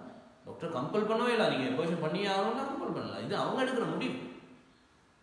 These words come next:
எனவே பிறப்புரிமை சார் ஆலோசனை, ஆலோசகர்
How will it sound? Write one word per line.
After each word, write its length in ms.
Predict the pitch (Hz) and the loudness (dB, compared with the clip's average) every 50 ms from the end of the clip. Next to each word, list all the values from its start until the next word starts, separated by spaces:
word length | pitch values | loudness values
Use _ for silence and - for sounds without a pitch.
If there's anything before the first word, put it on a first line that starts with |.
| - - - - - - - - - - - - - - | -20 -20 -20 -20 -20 -20 -20 -20 -20 -20 -20 -20 -20 -8
எனவே 240 | - 135 156 160 | -2 -2 0 2
பிறப்புரிமை 580 | 160 160 156 160 165 180 - 233 233 233 233 226 | 2 0 2 0 0 2 4 4 4 4 4 4
சார் 220 | 220 220 - - | 2 2 2 2
ஆலோசனை, 680 | 160 160 165 226 233 233 - 196 165 147 135 131 - - | 4 4 4 4 4 4 4 2 2 2 0 0 -2 -2
ஆலோசகர் 680 | 131 127 147 220 233 214 - 151 - 120 123 - - - | 2 4 4 6 6 6 4 4 2 0 -2 -4 -4 -6